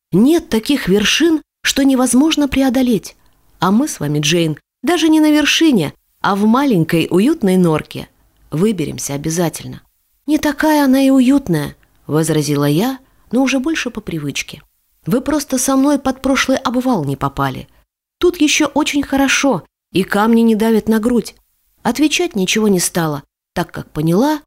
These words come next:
что просто хочу помолчать. Так и просидели до ночи в тишине, время от времени делая маленькие глотки из фляги Эвана, чтобы смочить пересохшее горло. Незаметно для себя уснула.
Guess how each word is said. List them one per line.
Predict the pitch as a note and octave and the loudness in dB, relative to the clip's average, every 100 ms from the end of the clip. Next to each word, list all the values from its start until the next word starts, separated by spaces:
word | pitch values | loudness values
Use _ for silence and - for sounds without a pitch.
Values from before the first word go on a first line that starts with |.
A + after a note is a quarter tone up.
| _ | _
что | - B3 | -6 -4
просто | B3 F4 - E3+ | -4 -6 -6 -10
хочу | - - G3+ | -10 -8 -8
помолчать. | E3+ D#3 D#3+ - - - - _ _ _ _ _ | -8 -12 -10 -10 -10 -12 -20 _ _ _ _ _
Так | - C4+ | -6 -4
и | C#4 | -2
просидели | A3 G3+ G3 F#3 G3+ E3+ | -2 -2 0 2 2 2
до | E3 | 2
ночи | E3 D#3 D3 | 0 0 -4
в | |
тишине, | - - - G#3 D4 C#4+ _ _ _ - | -8 -6 0 2 2 -2 _ _ _ -2
время | A#3 F#4 D#4+ C#4+ | 0 2 2 0
от | - | 0
времени | A3+ D4+ C4 B3+ | 2 4 4 4
делая | G#3 A3+ G#3+ G3+ | 2 2 2 2
маленькие | F#3+ B3+ C#4+ B3+ G#3+ F#3 | 2 2 2 0 0 -2
глотки | E3+ D#3+ - - A#3 | 0 -4 -6 -8 -6
из | - D#3+ | -6 -6
фляги | - D#3+ F#3 F3 - - | -4 -2 0 -2 -4 -2
Эвана, | F3 D#3 D3+ C#3+ - _ | 0 0 -2 -4 -10 _
чтобы | - - E3+ | -8 -2 -2
смочить | D#3 E3+ D#3+ A3+ - | 0 -2 -2 -4 -4
пересохшее | E3+ D3+ - D#3 - E3 | -4 -4 -4 -2 -2 -2
горло. | D#3 D3+ C3+ C3+ - _ _ _ _ - | -4 -4 -6 -10 -16 _ _ _ _ -2
Незаметно | D#3 D3+ D#3 D3+ C#3 C3 | -2 0 0 -2 -6 -12
для | C3 C3 | -14 -12
себя | - C3+ D3 A#3+ C4 _ _ _ | -12 -8 -6 -6 -10 _ _ _
уснула. | D3 - C#3 C3+ C3+ | -16 -12 -10 -12 -12